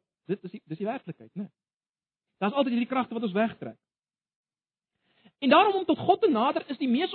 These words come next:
onnatuurlikste ding in die wêreld. Dis onnatuurlik vir ons. Dis hoekom niemand dit doen nie, van nature nie.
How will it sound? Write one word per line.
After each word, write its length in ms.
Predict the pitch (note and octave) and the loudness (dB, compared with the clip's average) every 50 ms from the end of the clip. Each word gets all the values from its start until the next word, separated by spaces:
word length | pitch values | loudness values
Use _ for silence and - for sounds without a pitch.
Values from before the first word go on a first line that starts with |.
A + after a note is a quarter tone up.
| - | -4
onnatuurlikste 800 | - E4+ F#4+ F#4 F4 E4 - - - D#4+ E4 E4+ E4 - - - A#3+ | 0 0 2 4 4 2 2 0 -2 -2 0 0 -2 -4 -6 -4 -2
ding 180 | F#3+ A#3+ C#4 D4 | 0 0 0 0
in 100 | D4+ C#4+ | -2 0
die 60 | D4 | 0
wêreld. 300 | D#4+ D#4+ D4 G#3+ C#3+ - _ _ _ _ _ - | 0 0 0 -2 -4 -8 _ _ _ _ _ -6
Dis 120 | C#4+ - - | -6 -2 2
onnatuurlik 540 | - F4+ F4+ E4+ - - E4+ E4+ F#4 F#4 - | 2 4 4 4 2 2 0 0 0 -2 -2
vir 140 | - D4+ A#3+ G3+ | 0 0 2 2
ons. 100 | C#3+ - - _ _ _ _ _ _ _ _ _ _ _ _ _ _ _ _ - | 0 -4 -12 _ _ _ _ _ _ _ _ _ _ _ _ _ _ _ _ 0
Dis 80 | F#4+ F4 | 2 4
hoekom 200 | F#4 - F#4+ F4 | 6 6 8 8
niemand 260 | E4+ F4+ F#4 F4+ F4+ | 8 8 6 6 6
dit 80 | D4+ G3+ | 6 4
doen 140 | E4+ G4 G4 | 4 4 4
nie, 160 | D4 C#3 A2 _ _ _ _ _ _ _ _ _ _ _ - | 2 -2 -4 _ _ _ _ _ _ _ _ _ _ _ -6
van 80 | D4 C#4+ | -4 -4
nature 400 | B3+ - - D4+ C#4 C4 A3 F3+ C#3 | -4 -2 -2 0 2 4 4 2 2
nie. 100 | A#2 | 0